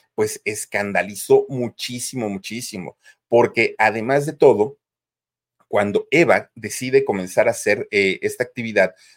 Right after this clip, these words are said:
de los espectáculos en centros nocturnos, aún era menor de edad, no había cumplido la mayoría de edad,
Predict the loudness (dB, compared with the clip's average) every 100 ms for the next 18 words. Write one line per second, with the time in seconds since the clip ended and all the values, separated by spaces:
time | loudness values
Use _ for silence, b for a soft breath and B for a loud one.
0 | b -4 -4 -8 -10 -10 0 0 0 -4
1 | -4 -6 -8 -8 -8 -6 -6 -6 -4 -4
2 | -2 -6 -8 _ _ _ _ -2 2 2
3 | 0 -4 -10 _ 0 2 2 -2 0 -2
4 | 0 -2 -2 -4 _ -4 0 2 0 -4
5 | -6 -4 -2 -2 -2 -4 -2 -2 0 0
6 | 0